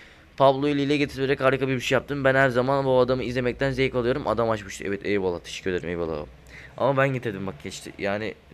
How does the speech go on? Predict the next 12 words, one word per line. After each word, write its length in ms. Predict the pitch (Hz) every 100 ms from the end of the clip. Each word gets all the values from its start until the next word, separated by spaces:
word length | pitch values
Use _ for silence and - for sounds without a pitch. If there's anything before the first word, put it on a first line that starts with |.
| -
kıymetini 520 | - 101 98 98 110
bil, 60 | 92
tamam 260 | - 101 151
mı? 140 | 107 -
Aslanım 460 | 95 - 101 101
benim. 160 | 90 80 _ _ - - _
Kıymetini 500 | - 104 107 110 131
bil, 100 | 165 -
adam 240 | 110 120
ol, 100 | 139 -
artistik 500 | 113 107 - - -
yapma. 240 | 113 90